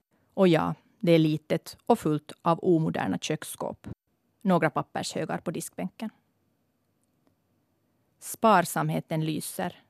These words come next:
Dekorativitet, souvenirer, foton på släktingar. Jag kommer att tänka på just min farmors hem. Allt är prydligt. Man ställer fram det man brukar ställa fram.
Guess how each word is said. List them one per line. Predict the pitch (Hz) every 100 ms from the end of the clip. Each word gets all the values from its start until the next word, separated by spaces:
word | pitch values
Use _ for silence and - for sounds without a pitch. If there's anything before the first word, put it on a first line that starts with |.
| _ _ _ _ _ _ _ _ _ _ _ _ _ _ _
Dekorativitet, | 190 180 180 170 170 156 - 180 175 175 - - _
souvenirer, | - 190 175 165 170 160 156 165 - _ _
foton | - 180 - 160 170
på | 170
släktingar. | - 160 - - - - - _ _ _ _ _ _ _ _ _ _ _ _
Jag | - 180
kommer | 208 202
att | 190
tänka | 220 208 -
på | 180 175
just | 175 -
min | 185 180
farmors | 202 160 143 - -
hem. | 165 139 190 _ _ _ _ _ _ _
Allt | - 185 -
är |
prydligt. | 190 190 147 - 180 - _ _ _ _ _ _ _ _ _
Man | 185 175
ställer | - 202 220
fram | - 240 196 165 -
det |
man | 175 180
brukar | 220 180 -
ställa | - - - -
fram. | - - 190